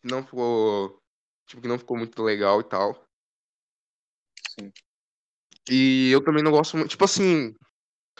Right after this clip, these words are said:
Speaker 1: o final até que ele é legal, mas sei lá, eu achei ele meio, sei lá,
Speaker 2: Cara,
Speaker 1: eu... no
Speaker 2: o
Speaker 1: geral, eu
Speaker 2: final
Speaker 1: acho que a história do jogo é mediana.
Speaker 2: É, continuando sobre o Jack, cara, é, depois que ele morre, você tem uma side quest pra você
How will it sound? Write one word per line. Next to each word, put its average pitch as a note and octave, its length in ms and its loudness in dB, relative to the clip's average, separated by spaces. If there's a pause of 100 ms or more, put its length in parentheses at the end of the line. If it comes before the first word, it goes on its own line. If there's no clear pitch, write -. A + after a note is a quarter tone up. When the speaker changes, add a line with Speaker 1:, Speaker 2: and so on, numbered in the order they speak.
(140)
Speaker 1:
o A3 140 2
final F#3+ 400 6
até F#3+ 160 2
que G3+ 80 -4
ele G#3 80 6
é G#3 60 8
legal, D#3 440 6
mas D#3+ 220 2
sei F3 160 2
lá, C3+ 140 8
eu D#3 80 6
achei C#3 200 0
ele C3 100 -2
meio, G#2 600 -2 (240)
sei - 140 -2
lá, G2 220 2
Speaker 2:
Cara, G2 100 -4
Speaker 1:
eu... F3 320 -4 (340)
no C4 140 -2
Speaker 2:
o C4 40 2
Speaker 1:
geral, F#3 360 8
eu E3+ 140 8
Speaker 2:
final A3+ 80 8
Speaker 1:
acho A#3 160 2
que - 60 -2
a C#4 40 2
história G3 260 2
do F3 60 -2
jogo F3+ 140 4
é F3+ 40 2
mediana. B2+ 480 -2 (540)
Speaker 2:
É, B2+ 300 -6 (340)
continuando F3 320 -6
sobre D3+ 160 -10
o G#2+ 40 -14
Jack, D3 380 -4
cara, D#3 320 -4 (140)
é, C3 220 -4
depois D3 320 -4
que F3 80 -8
ele D3 80 -10
morre, A2+ 440 -10 (420)
você C#3 200 -4
tem D#3 80 -2
uma D#3 100 -4
side D3+ 240 -6
quest C#3+ 320 -2
pra C3+ 220 -4
você C3 680 -4